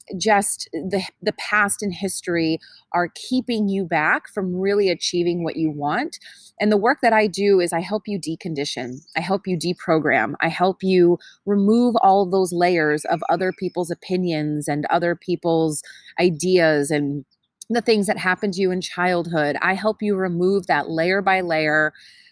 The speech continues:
piece by piece, so that what you're left with is the true essence of who you are. And you're confident, you are gonna go after what you want. And so really this dedi-, this podcast is dedicated to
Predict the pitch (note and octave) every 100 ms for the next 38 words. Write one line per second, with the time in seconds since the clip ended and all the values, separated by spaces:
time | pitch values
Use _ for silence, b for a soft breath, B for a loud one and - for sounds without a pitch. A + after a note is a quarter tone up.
0 | B - G#3+ - G#3 G#3 - E3+ D#3+ -
1 | - - G3+ F3+ E3+ E3 G3 F#3+ G3+ G3+
2 | F3+ F3 - E3+ D#3+ - E3 D#3 E3 F#3
3 | - - - G3 G3+ A3+ A3 F#3 F3 G3+
4 | F#3+ F3+ - F#3 E3+ E3+ D#3 D3 C#3+ C#3
5 | B B B B F3+ F3 E3+ E3+ D#3+ F#3
6 | D#3+ - A#3+ C4+ C4+ B3+ B3 A3+ - -
7 | F3+ E3+ F3 E3+ D3+ D#3 D#3 D3+ D3+ -
8 | F3 - F#3 E3 E3 E3 G3 G#3 G#3 -
9 | B B B - G#3 B3+ A3 C4 D#4 C4+
10 | G#3+ - G3 F#3+ - G#3 - - A3 G#3+
11 | F3+ D#3+ E3+ D#3 D#3+ F3 - E3 D#3+ D3+
12 | D3+ - - F3 E3